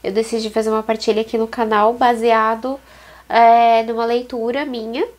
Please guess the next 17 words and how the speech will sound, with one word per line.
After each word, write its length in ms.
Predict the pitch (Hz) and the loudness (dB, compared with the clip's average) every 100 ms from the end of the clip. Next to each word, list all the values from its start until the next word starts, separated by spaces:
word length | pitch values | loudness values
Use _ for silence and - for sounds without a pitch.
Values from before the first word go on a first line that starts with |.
| _ _ _ _ | _ _ _ _
aqui 300 | 220 226 233 | -6 -4 -4
que 100 | 226 | -2
eu 60 | 220 | -2
fiz 340 | 220 240 226 | -2 -4 -2
aqui 220 | 214 214 214 | -4 -6 -6
com 100 | 226 | -4
a 20 | |
liturgia 560 | 214 214 220 202 214 | -4 -4 -4 -2 -2
da 120 | 208 214 | -2 -4
igreja 400 | 214 214 202 202 | -4 -4 -4 -6
mesmo, 580 | 202 202 226 247 247 | -2 0 0 0 -6
no 100 | 233 | -4
meu 160 | 220 214 | -2 -2
diário 360 | 208 214 208 214 | 0 0 0 0
orante 420 | 208 208 214 233 | -2 -2 -4 -8
vem 400 | 208 220 240 277 | 0 0 0 -4
já 320 | 247 202 214 | 0 0 0